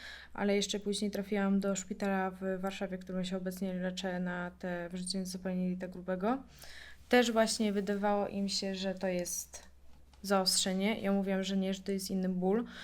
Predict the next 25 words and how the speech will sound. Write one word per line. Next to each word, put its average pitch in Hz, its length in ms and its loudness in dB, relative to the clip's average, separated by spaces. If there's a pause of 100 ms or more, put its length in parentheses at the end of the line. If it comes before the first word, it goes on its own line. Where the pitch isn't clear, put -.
(180)
Zrobiono 220 420 4
mi 214 140 4
wszystkie 220 340 -2
badania, 196 580 2 (240)
e, 185 640 2 (160)
kolonoskopię, 214 800 0
tak, 190 380 2
czy - 160 -4
tam 190 180 -4
gastroskopię, 190 960 0 (540)
e, 180 880 0 (1300)
no 208 360 2 (140)
i 208 200 -4 (440)
rzeczywiście 214 560 0
jelito 196 320 0
było 202 400 2
na 202 120 2
tamten 202 380 0
moment 196 500 0
w 196 680 0
takim 202 560 0
w 190 40 -4
miarę 202 300 2
dobrym 196 400 0
stanie. 185 480 0